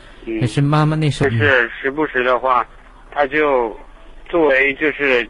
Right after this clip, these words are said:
Speaker 1: 家里唯一在读书的孩子的话，她就对我特别关注。
Speaker 2: 嗯。
Speaker 1: 然后有时候的话，她自己心里很多事情，她，呃，不会和我爸爸说，也不会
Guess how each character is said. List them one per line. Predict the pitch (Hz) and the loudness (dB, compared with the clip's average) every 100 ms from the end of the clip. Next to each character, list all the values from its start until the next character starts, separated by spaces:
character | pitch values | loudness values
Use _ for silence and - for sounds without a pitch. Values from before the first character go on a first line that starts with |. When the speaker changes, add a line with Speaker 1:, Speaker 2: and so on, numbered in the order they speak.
| - | -2
Speaker 1:
家 | 147 | 0
里 | 151 139 110 107 | 0 -2 -2 -2
唯 | 123 143 | 0 0
一 | 151 156 | 0 -2
在 | 139 | -4
读 | 127 131 | -4 -6
书 | - 170 | -2 -2
的 | 143 | -2
孩 | 113 107 | -2 -4
子 | 110 | -4
的 | 110 | -2
话， | 120 113 - - - - | 0 0 -2 -14 -20 -4
她 | 139 | -2
就 | 135 | -2
对 | 131 147 | -2 0
我 | 127 110 | 2 0
特 | 151 | -2
别 | 127 110 | -2 -4
关 | 107 123 127 | -2 -2 -2
注。 | 135 117 107 - - - | -2 -2 -4 -10 -20 -6
Speaker 2:
嗯。 | 131 123 | 0 2
Speaker 1:
然 | 120 117 | 4 4
后 | 135 123 107 - | 4 4 0 -4
有 | 127 120 | -4 -2
时 | 113 127 | -2 -2
候 | 131 147 | 2 4
的 | 127 | 4
话， | 139 131 113 - - - - - | 4 2 2 -4 -20 -20 -20 -4
她 | 156 156 | 0 0
自 | 147 180 | -2 -6
己 | 139 123 110 101 - - | -2 -2 0 -4 -8 -14
心 | 147 | -8
里 | 135 | -6
很 | 117 110 | -4 -4
多 | 117 | -4
事 | 123 156 131 117 | -4 -2 0 -2
情， | 117 | -6
她， | - 139 135 - - - - - - | 0 0 0 -4 -20 -20 -20 -20 -6
呃， | 120 110 104 95 - - - | 0 0 0 -4 -16 -20 -10
不 | 139 | -2
会 | 160 143 | 2 2
和 | 127 123 123 127 127 | 2 2 4 4 2
我 | 117 110 | -2 -2
爸 | 151 147 | 0 2
爸 | 117 104 | 2 -2
说， | 127 117 | -2 -2
也 | 113 | -2
不 | 110 123 | -4 -2
会 | 135 | 0